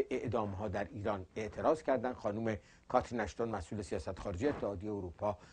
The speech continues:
اه، گفته که اعدام به مرز هشدار در ایران رسیده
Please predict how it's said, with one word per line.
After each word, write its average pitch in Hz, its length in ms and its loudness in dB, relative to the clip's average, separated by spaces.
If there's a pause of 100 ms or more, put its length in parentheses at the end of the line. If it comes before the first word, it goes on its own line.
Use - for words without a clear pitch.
(180)
اه، 107 180 0
گفته 113 400 0
که 117 280 4 (140)
اعدام 113 400 2
به 107 100 2
مرز 107 480 4 (460)
هشدار 135 460 10
در 139 200 8
ایران 131 360 4
رسیده 139 480 2